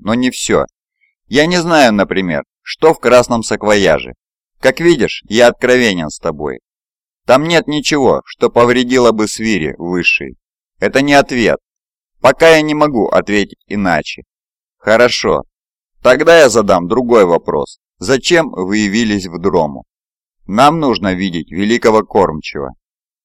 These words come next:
«Видеть кормчего? Такое скромное желание, всего лишь увидеть правителя».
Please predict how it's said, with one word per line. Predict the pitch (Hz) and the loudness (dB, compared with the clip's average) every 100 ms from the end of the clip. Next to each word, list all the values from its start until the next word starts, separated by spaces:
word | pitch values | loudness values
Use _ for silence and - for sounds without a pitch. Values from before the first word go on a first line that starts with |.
| _ | _
«Видеть | 85 117 117 123 - | -6 -2 -2 -2 0
кормчего? | 120 101 85 - - 64 - _ _ _ | 2 2 0 -10 -12 -12 -14 _ _ _
Такое | 117 117 165 147 | -6 0 4 4
скромное | - 151 139 131 120 113 | 2 0 2 2 2 2
желание, | 107 117 101 80 76 64 64 | 2 2 2 0 -4 -14 -18
всего | - - 139 156 | -10 -4 2 2
лишь | 139 87 - | 2 0 -6
увидеть | 104 107 113 110 - | -8 -4 -2 -4 -2
правителя». | 107 107 95 - 73 67 | 0 0 -2 -6 -12 -12